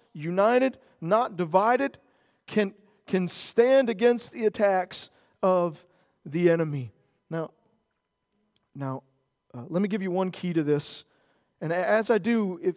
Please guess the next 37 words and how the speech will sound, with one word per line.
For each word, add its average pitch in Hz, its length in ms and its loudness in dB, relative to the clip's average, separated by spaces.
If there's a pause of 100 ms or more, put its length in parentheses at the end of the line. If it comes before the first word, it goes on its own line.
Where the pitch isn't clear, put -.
if - 180 -10
you're, 202 240 -4 (140)
you - 80 -12
know, 185 200 -8
if 196 120 -16
you're 202 100 -8
willing 196 380 2
and 170 100 -6
you 170 60 -8
feel 185 220 -4
good, 180 340 0 (480)
let's 196 180 -8
just - 160 -10
come 240 200 -4
up 214 120 -6
together. 151 520 -2 (400)
We're 165 100 -10
just 185 120 -16
gonna 175 100 -8
pray 156 240 0
together, 151 440 -2 (920)
and 143 120 -10
then 147 140 -6
we'll 135 180 -8
end. 143 320 -4
Everyone 175 380 -6
just 170 140 -18
can 147 160 -8
gather. 156 540 0
I'm 160 140 -10
not 165 140 -4
gonna 143 260 -8 (300)
make 143 180 -10
you 143 60 -10
stand 143 340 -4
very 143 180 -4
long. 131 280 -10